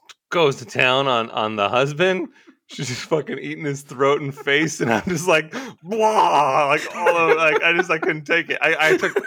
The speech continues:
I literally just took a bite, and I'm, like, chewing as this little girl's just feasting on this guy. And I'm like, "Fuck, I can't do it." And then I had to be that guy that just spits out my food. Eh, like, I started chewing slower and <laughs> slower and slower. I'm just like,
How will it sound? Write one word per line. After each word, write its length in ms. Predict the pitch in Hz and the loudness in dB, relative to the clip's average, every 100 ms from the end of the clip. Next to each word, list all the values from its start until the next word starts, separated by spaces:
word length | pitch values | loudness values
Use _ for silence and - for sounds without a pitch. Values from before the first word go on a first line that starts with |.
| - | -2
I 160 | 180 190 190 285 | -2 -2 -4 -2
literally 340 | 269 254 202 | 0 2 0
just 220 | 180 214 | 0 -4
took 140 | - 185 | -2 -2
a 80 | 147 | 0
bite, 280 | 147 147 | 2 2
and 80 | 135 | 2
I'm, 100 | 147 | 0
like, 200 | 151 139 | 0 -4
chewing 480 | - - 196 156 123 139 | -8 -4 -2 -2 -4 -2
as 160 | 135 135 | -4 -4
this 180 | 147 165 | -10 -6
little 160 | 147 | -4
girl's 320 | 135 147 143 131 | -2 0 2 0
just 180 | 123 - - | -2 -6 -10
feasting 340 | 160 - 131 | -10 -8 -6
on 140 | 127 131 | -4 -4
this 180 | 135 415 - - | -4 -8 -6 -2
guy. 220 | 175 110 - 247 233 - | 0 0 -6 -10 -12 -8
And 80 | 175 | 0
I'm 160 | 220 208 | 2 4
like, 220 | 190 180 _ | 2 0 _
"Fuck, 180 | 143 135 | -2 0
I 80 | 147 | 0
can't 300 | 143 147 135 | 2 0 2
do 140 | 147 139 | 2 2
it." 140 | 127 | 2
And 100 | 143 | 0
then 100 | 170 | 0
I 60 | 165 | 0
had 120 | 170 | 0
to 60 | 151 | 0
be 100 | 160 | 0
that 200 | 151 135 | 0 0
guy 200 | 147 156 | 2 2
that 140 | 139 | 2
just 200 | 139 143 | -2 -10
spits 300 | - 175 160 | -10 -10 -4
out 180 | 165 147 | -4 -2
my 160 | 151 147 147 | -2 -4 -6
food. 360 | 151 156 160 147 _ _ _ - - | -8 -6 -8 -12 _ _ _ -18 -8
Eh, 140 | 131 156 | -4 -2
like, 160 | 151 | 0
I 100 | 170 | 0
started 280 | - 202 175 | 0 0 -2
chewing 320 | - 185 156 | 0 -2 -2
slower 580 | 143 139 139 151 160 160 | -4 -2 0 2 2 0
and 140 | 147 139 | -4 -8
<laughs> 0 | |
slower 560 | - - 190 151 208 | -14 -2 0 2 2
and 200 | 196 - | 2 -2
slower. 500 | - 135 151 175 180 | -14 -2 0 2 2
I'm 160 | 165 160 | 0 -4
just 140 | 156 | -6
like, 180 | 151 143 | -6 -8